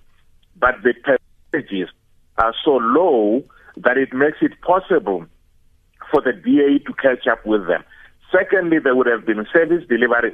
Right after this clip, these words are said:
issues where people think that, uh, yes, we see what is happening, but we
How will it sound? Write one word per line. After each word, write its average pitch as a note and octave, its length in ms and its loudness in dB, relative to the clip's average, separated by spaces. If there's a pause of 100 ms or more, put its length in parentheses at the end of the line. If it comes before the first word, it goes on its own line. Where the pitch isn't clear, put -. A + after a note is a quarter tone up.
issues A2+ 440 -4 (420)
where A2+ 180 4
people D#3 380 0 (100)
think C#3 280 -2
that, A2+ 220 0 (140)
uh, A2 480 0 (360)
yes, C#3 380 2 (100)
we C3 200 0 (120)
see G3 100 2
what C#3 220 2
is C3+ 180 0
happening, A#2+ 600 -2 (440)
but A#2 220 0 (600)
we A#2+ 200 0